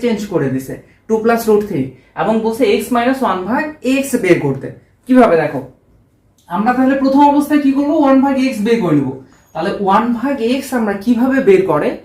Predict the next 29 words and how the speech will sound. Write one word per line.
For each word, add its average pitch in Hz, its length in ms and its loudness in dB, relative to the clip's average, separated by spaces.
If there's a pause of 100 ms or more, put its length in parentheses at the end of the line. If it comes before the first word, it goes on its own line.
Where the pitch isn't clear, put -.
(180)
এটা 208 120 -2
কিন্তু 226 180 0
আমরা 220 180 -2
সকলেরই 180 440 0
জানা। 135 180 0 (360)
যদি 165 140 0 (100)
না 202 60 6 (140)
জানো, 180 180 2 (200)
আরেকবার 220 400 0
একটু 185 220 -8
দেখে 143 180 -4
নাও। 123 120 -12 (400)
দেখো, 165 260 2
এখানে 233 220 -2
আমরা 247 120 2 (120)
x - 20 -10 (120)
এর 240 120 0
মান 226 180 0
বসাই 170 300 -2
দিলাম, 135 180 -2 (100)
two 202 200 -2
plus 214 280 0 (120)
root 202 240 -2
three, 147 180 -2 (360)
তাই 240 160 -2
না? 185 40 -2 (140)
এখন 254 260 2
কি 285 80 4 (100)
করব? 220 180 0